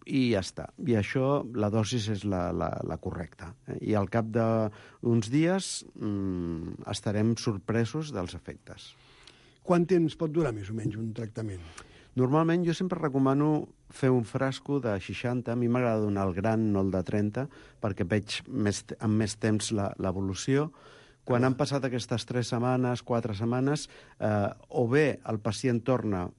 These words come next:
Speaker 1: i et comenta com li ha anat, o bé els hi demano, si no volen venir o no poden venir, que em truquin o que m'enviïn un WhatsApp i me diguin com es troben, com els hi ha anat. I llavors, segurament,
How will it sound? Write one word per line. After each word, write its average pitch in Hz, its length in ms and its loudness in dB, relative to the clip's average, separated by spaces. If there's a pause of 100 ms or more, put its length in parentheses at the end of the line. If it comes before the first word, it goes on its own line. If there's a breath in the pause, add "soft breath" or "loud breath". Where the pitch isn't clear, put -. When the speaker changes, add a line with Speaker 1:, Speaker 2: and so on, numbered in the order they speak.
(140)
Speaker 1:
i 110 300 -4
et - 260 -10
comenta 113 480 2
com 104 240 2
li 104 140 2
ha - 20 2
anat, 147 360 2
o 123 120 0
bé 139 160 6
els 139 160 0
hi 139 80 2
demano, 131 360 4
si 120 120 0
no 104 160 2
volen 107 300 2
venir 117 240 4
o 113 40 4
no 110 140 2
poden 104 320 0
venir, 123 300 2 (340 loud breath)
que - 80 -6
em 98 100 0
truquin 135 460 0 (400 loud breath)
o 104 80 0
que 104 80 -4
m'enviïn 101 460 2
un 104 100 2
WhatsApp 139 480 0
i 123 80 2
me 107 160 2
diguin 110 320 2
com 107 240 2
es 101 160 -4
troben, 123 400 -2
com 110 240 2
els 95 80 -2
hi 107 80 0
ha 113 80 2
anat. 143 240 2 (320 loud breath)
I 127 80 4
llavors, 147 460 2 (260)
segurament, 147 600 2